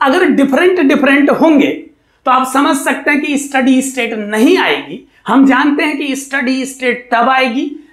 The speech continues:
जब ये दोनों friction के direction एक दूसरे के ऊपर coincident हो जाएंगे। ऐसा मैं क्यों बोल रहा हूं, इस बात को समझें कि जब ये दोनों friction एक दूसरे के ऊपर coincident हो जाएंगे, तो इसका अर्थ ये होगा कि ए point पर लगने वाले friction का direction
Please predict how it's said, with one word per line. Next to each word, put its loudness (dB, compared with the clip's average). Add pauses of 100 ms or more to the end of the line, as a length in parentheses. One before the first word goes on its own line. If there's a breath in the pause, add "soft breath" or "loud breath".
जब 2
ये 2
दोनों 2
friction 0
के -2
direction -2 (120)
एक 2
दूसरे 2
के -4
ऊपर -2
coincident 0
हो 2
जाएंगे। -8
ऐसा 2
मैं 0
क्यों 2
बोल -2
रहा 2
हूं, 2
इस 0
बात 0
को -2
समझें -2 (360 loud breath)
कि 4
जब 2
ये 4
दोनों 2
friction 0
एक 0
दूसरे 0
के -4
ऊपर -4
coincident 2
हो 0
जाएंगे, -2 (480 soft breath)
तो 0
इसका 0
अर्थ 0
ये 4
होगा 2
कि -4
ए 0
point 0
पर 2
लगने 2
वाले 0
friction -4
का -2
direction 2